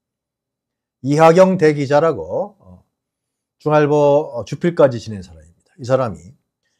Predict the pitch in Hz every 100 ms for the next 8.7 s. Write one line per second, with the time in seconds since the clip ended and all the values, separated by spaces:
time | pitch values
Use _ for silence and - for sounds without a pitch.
0 | _ _ - 202 208 220 196 208 208 185
1 | 175 170 175 180 185 - _ _ _ _
2 | _ 202 180 - - _ _ _ _ _
3 | _ _ _ - 156 185 - 269 208 151
4 | 156 - 160 165 95 101 151 151 _ _
5 | _ 147 151 151 156 156 147 139 147 139
6 | 135 131 180 160 120 120 113 151 - 110
7 | 87 - _ _ 110 104 - 107 98 98
8 | 87 95 110 - 95 80 _